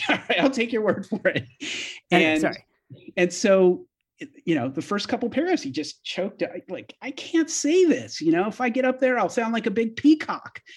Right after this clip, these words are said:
Speaker 1: And in retrospect, he was right. It was rhetorical flourishes that did not really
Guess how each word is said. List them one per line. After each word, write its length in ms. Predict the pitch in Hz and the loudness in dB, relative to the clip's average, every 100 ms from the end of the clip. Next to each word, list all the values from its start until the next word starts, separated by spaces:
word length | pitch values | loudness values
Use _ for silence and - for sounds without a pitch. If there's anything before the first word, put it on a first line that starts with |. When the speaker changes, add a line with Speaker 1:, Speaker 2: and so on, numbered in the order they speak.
| - _ _ - | -20 _ _ 0
Speaker 1:
And 380 | 175 190 202 - | 2 2 0 -2
in 140 | 214 | 0
retrospect, 680 | 247 370 - 302 - 160 - | 2 2 0 0 0 -2 -2
he 80 | 208 | -2
was 200 | 214 233 | -2 0
right. 300 | 285 - - | 0 0 -4
It 100 | 147 | -4
was 200 | 143 151 | -2 -2
rhetorical 720 | 156 147 - 175 190 202 226 226 | -2 -4 -2 0 2 0 -2 -4
flourishes 880 | - 196 190 180 156 135 127 156 | -4 -2 2 2 0 -2 -2 -4
that 180 | 143 143 | -4 -4
did 200 | 165 156 | 0 0
not 320 | 151 165 214 185 | 0 0 0 -2
really 720 | 185 214 294 262 190 185 226 | -4 0 4 6 6 4 0